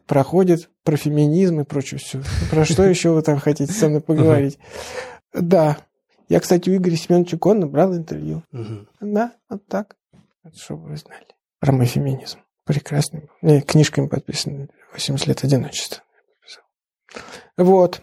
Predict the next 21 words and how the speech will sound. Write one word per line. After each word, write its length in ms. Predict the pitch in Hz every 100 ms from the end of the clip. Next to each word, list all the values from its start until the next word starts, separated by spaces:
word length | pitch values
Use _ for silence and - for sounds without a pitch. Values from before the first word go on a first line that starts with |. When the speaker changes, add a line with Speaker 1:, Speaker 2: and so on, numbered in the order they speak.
| _
Speaker 1:
Три 240 | - 220 226
дня. 300 | 170 160 156
Да, 120 | 165
я 200 | 185 262
хожу, 520 | 302 226 165 196 214
потом 360 | 202 180 240 247
вот 120 | 233
это 180 | 240 226
всё 280 | - 240 233
усаж-, 480 | - 156 175 175 175
потом 280 | 180 208 220
это 120 | 220
всё 240 | - 202
долго, 500 | 190 185 180 185 175
потом 380 | 160 156 190 190 - _ _ -
это 120 | -
всё 200 | - 247
дико 320 | 160 233 214
мучительно, 580 | 185 - 131 127 131 131
плохо 460 | - 180 208 190
идёт. 280 | 143 127 -